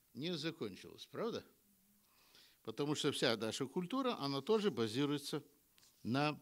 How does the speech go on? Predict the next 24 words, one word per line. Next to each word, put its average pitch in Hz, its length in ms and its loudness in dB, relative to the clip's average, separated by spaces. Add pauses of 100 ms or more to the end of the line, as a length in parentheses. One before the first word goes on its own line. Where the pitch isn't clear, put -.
(160)
римской 113 500 0
культуре. - 520 -12 (1120)
Итак, 190 400 6
будут 131 340 4
благословения 175 840 4 (140)
и 117 120 0
будут 143 480 -2 (400)
проклятия. 131 640 0 (1200)
Я 165 200 4
сейчас, - 580 0 (180)
уже 113 320 -4
у 107 100 0
нас 110 260 -2
мало 95 260 0
времени, 160 500 0 (440)
чтобы 165 320 0
говорить. 175 480 2 (960)
Значит, 131 440 -6
но 165 200 2
есть 180 540 2
интересно, 151 680 2
что - 160 0
произносимые 143 680 2
проклятия 240 680 2